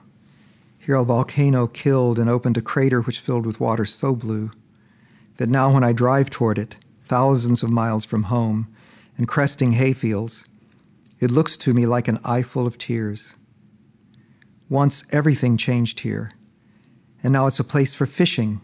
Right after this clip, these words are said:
and refreshment. How quickly after the eruption some holes fill, and ingenious people build lovely cities out of the porous rock,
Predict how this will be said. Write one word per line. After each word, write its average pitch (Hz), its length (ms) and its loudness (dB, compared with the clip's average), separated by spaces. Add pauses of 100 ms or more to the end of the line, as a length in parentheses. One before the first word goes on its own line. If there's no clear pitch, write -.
(120)
and 120 100 0
refreshment. 120 680 -4 (1120)
How 117 100 -6
quickly 123 540 -2
after 117 240 -2
the 117 100 0
eruption 110 540 -2
some 120 300 -2
holes 113 420 -4
fill, 110 400 -6 (560)
and 139 120 4
ingenious 143 540 6
people 139 400 2
build 113 320 0
lovely 131 420 0
cities 113 460 -2
out 117 140 -2
of 113 80 -6
the 113 60 -4
porous 117 440 -4
rock, 110 380 -6